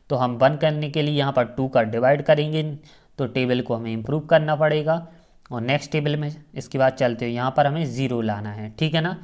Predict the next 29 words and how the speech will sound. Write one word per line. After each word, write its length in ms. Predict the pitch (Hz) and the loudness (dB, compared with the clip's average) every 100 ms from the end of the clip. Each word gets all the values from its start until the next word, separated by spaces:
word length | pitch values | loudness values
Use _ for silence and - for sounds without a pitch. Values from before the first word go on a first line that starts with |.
| - - | -18 -14
इतना 260 | 123 147 151 | -10 -4 -2
ध्यान 280 | 123 110 107 | -2 -2 -4
रखना 240 | 110 110 | -6 -10
है। 160 | 104 - | -10 -12
तो 60 | 113 | -4
चलते 320 | 131 127 147 | -2 -2 -4
हैं 60 | 147 | -4
नेक्स्ट 300 | 123 110 - | -6 -10 -10
टेबल 280 | 110 104 104 | -8 -8 -10
में। 160 | 107 - _ _ _ _ _ - | -12 -14 _ _ _ _ _ -2
अब 160 | 147 | 0
हमने 260 | 151 165 180 | 0 0 -2
टेबल 300 | 170 147 147 | 0 0 0
को 120 | 151 151 | 0 -4
इम्प्रूव 300 | 127 151 156 | -2 -4 -6
किया, 340 | - 151 147 156 - | -6 -4 -2 -6 -12
इम्प्रूव 300 | 131 120 135 | -10 -6 -6
करने 280 | - 135 135 | -4 -4 -4
पर 160 | 123 131 | -6 -6
टेबल 280 | 117 117 | -6 -8
को 140 | 113 120 | -6 -6
ड्रा 240 | 113 123 | -4 -6
कर 140 | 131 139 | -6 -8
लिया 300 | 131 135 135 | -8 -10 -10
है। 120 | 165 165 _ _ _ _ _ _ | -14 -16 _ _ _ _ _ _
ड्रा 180 | 120 143 | -2 0
करने 300 | 165 165 156 | 0 -2 -4
के 100 | 147 | -4
बाद 300 | 147 143 143 | 0 0 -2